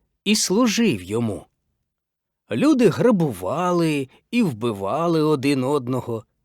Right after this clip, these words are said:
творили багато злочинів, а Господь це все бачив і дуже сумував. Одного разу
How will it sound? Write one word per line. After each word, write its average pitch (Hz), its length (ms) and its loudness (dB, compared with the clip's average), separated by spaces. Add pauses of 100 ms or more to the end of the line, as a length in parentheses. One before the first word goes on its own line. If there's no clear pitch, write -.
(500)
творили 180 480 2
багато 117 500 -2
злочинів, 170 960 0 (760)
а 127 120 -2
Господь 135 800 -2 (260)
це 147 260 -4
все 151 300 0
бачив 143 720 -2 (640)
і 165 140 0
дуже 196 680 2
сумував. 110 920 -2 (1200)
Одного 127 440 2
разу 117 480 0